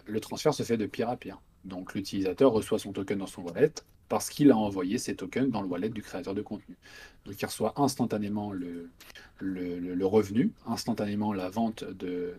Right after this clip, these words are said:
de, de, peut-être d'un jeu qui est en promotion parce que c'est, c'est, son offre c'est ça, il faut quand même payer mais je l'ai à moins cinquante pour cent. Et donc je reçois tout de suite ma rémunération et j'ai tout de suite accès à ce capital pour pouvoir peut-être le réinvestir ou le réutiliser.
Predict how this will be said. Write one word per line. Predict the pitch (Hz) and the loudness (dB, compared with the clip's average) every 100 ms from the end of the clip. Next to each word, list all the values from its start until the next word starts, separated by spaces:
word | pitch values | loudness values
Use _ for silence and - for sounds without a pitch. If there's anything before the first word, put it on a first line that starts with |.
| 92 | -10
de, | |
de, | 92 92 - - - - | -12 -12 -20 -20 -20 -12
peut-être | - 101 | -6 -4
d'un | 95 95 | -4 -2
jeu | 104 120 | 4 4
qui | - | 2
est | - | -6
en | - | -6
promotion | - 104 104 95 120 | -6 -4 -4 -2 -2
parce | 98 - | -2 -6
que | - 92 87 85 | -8 -6 -4 -6
c'est, | - 98 | -8 -8
c'est, | - 98 | -8 -8
son | - - - - 110 | -10 -10 -8 0 2
offre | 104 | 2
c'est | - | 0
ça, | - 165 175 | -2 -2 -4
il | - | -8
faut | |
quand | 101 101 | -6 -4
même | 104 | -2
payer | 104 104 107 | 0 0 0
mais | 98 | 0
je | 90 | -4
l'ai | |
à | 90 | -6
moins | 92 | -6
cinquante | - 92 87 | -10 -12 -10
pour | - | -8
cent. | - 214 - - - - | -6 -6 -8 -12 -12 -4
Et | 101 | -2
donc | 98 139 185 | 4 4 4
je | - | -2
reçois | 110 - 131 | -2 4 4
tout | - 135 | 4 0
de | |
suite | - 139 143 - | 2 2 2 2
ma | 117 | -2
rémunération | 98 98 92 87 - 170 | 0 -2 -4 -6 -2 0
et | |
j'ai | 135 - | 0 0
tout | 131 | -2
de | |
suite | 127 135 131 - | 0 0 0 -2
accès | - - 113 107 - - | -6 -2 2 0 -2 -8
à | - | -6
ce | - | -4
capital | - 98 123 - | -6 2 2 2
pour | 135 | 0
pouvoir | 101 - | -4 -6
peut-être | - 101 | -6 -4
le | 92 | -4
réinvestir | 98 101 90 87 - 147 | -2 -2 -4 -4 6 8
ou | |
le | 113 | 8
réutiliser. | 92 107 - 117 101 | 4 0 2 0 -2